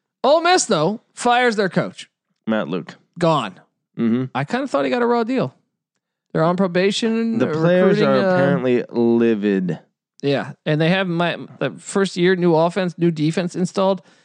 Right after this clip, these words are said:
Speaker 2: Yeah.
Speaker 1: I thought they got better as the season went along, and I thought maybe next year they would maybe be turning a corner a little bit.
Speaker 2: Sure.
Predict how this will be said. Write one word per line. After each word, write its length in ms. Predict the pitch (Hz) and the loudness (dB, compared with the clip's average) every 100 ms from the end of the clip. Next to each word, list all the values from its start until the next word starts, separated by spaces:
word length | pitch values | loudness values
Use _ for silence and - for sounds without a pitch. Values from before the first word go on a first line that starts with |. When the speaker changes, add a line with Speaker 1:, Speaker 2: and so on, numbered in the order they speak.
| _ | _
Speaker 2:
Yeah. 200 | 71 58 - _ _ _ _ - | -8 -8 -10 _ _ _ _ -4
Speaker 1:
I 80 | |
thought 160 | 240 320 | 0 0
they 100 | 269 | 2
got 160 | 247 214 | 0 2
better 180 | 247 240 | 2 2
as 100 | 202 | 0
the 40 | |
season 300 | 208 240 233 | 0 2 4
went 140 | 233 | 2
along, 320 | 214 233 277 165 | 2 2 0 0
and 100 | 143 | -2
I 40 | |
thought 200 | 147 170 | -2 -2
maybe 220 | 170 175 | 0 0
next 260 | 180 190 - | 0 -2 -2
year 100 | 220 | 2
they 100 | 208 | 4
would 120 | 202 | 2
maybe 280 | 208 214 220 | 2 -2 -2
be 160 | 202 214 | -2 -2
turning 300 | - 214 220 | -2 0 -2
a 40 | |
corner 260 | 196 220 247 | -2 0 0
a 60 | |
little 160 | 151 92 | 0 -2
bit. 220 | 113 104 | -2 -6
Speaker 2:
Sure. 380 | - 123 113 - | -4 -4 -4 -8